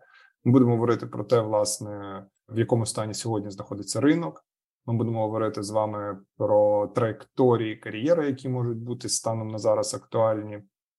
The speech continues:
Будемо говорити про ту кризу джунів, яка існує станом на сьогодні.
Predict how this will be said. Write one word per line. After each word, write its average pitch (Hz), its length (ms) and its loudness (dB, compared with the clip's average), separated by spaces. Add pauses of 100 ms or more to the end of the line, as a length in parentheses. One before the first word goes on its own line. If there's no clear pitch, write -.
(420)
Будемо 113 260 2
говорити 107 500 -4 (180)
про 107 580 0 (540)
ту 117 100 -10
кризу 104 520 4 (260)
джунів, 120 500 2
яка 127 220 2
існує 120 360 -4
станом 110 420 -6
на 110 60 -8
сьогодні. 107 680 -6